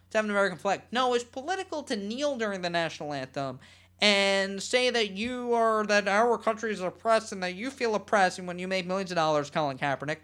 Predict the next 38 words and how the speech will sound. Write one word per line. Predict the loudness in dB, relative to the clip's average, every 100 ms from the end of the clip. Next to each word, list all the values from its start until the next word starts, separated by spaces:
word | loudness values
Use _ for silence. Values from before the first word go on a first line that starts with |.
| -14 -20 -8
and | 0 4
then | 4 2
decide | -4 0 2 4 2 0 -6 -16 _
you | -2 2
are | 2
going | 4 2 0 -2 -8 -16 _ _ _
to | -4 -4
stand | 0 0 2
for | 0
the |
national | 2 2 2 -2
anthem | -2
because | -4 -4 -4
you're | -4
a | -6
free | -6 -4
agent | -2 -2 -4 -4
and | -2
your | -2
millions | 0 -2 -2
of | 0
dollars | 2 2 0 -2
is | -4
at | -4
risk, | -6 -14 -12
which | -10 -8
is | -10
the | -10
case | -8 -8 -8
now. | -14 -16 _ _ _ -20 -20 -16
That | -8 6 8 8 4 -10 -12 -14 _ -8 -4
is | -4
being | -4 -6
political. | -6 -2 -2 -4 -14 _ _ _ _ _
When | 0 2 0 -4
you | 4
have | 4 4
nothing | 0 0 -6 -6